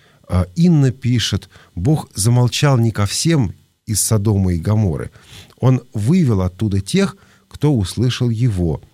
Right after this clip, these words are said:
К остальным он действительно замолчал». Это к теме о, а, а, молчании Бога. Действительно, так оно и есть, а, потому что, ну вот, молчание Бога или то, что воспринимается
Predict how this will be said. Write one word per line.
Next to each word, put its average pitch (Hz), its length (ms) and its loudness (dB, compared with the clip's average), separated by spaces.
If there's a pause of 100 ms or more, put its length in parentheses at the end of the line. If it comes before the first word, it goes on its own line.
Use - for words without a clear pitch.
(300)
К - 60 0
остальным 143 580 0 (380)
он 175 300 -2 (360)
действительно 117 720 -2
замолчал». 87 640 -2 (320)
Это 107 420 2
к - 160 -16
теме 110 460 0 (100)
о, 87 500 -2 (120)
а, 76 440 -4 (720)
а, - 280 -4
молчании 90 840 0
Бога. 90 500 -2 (280)
Действительно, 98 500 -2
так 90 260 -2
оно 80 180 -2
и 87 80 0
есть, 110 460 -2 (340)
а, 80 380 -2
потому 92 580 0
что, 95 540 -2 (160)
ну 90 720 -2
вот, 107 280 -2 (280)
молчание 107 720 0
Бога 117 340 0
или 90 100 -2
то, 98 140 -2
что 87 160 -6
воспринимается 92 840 -2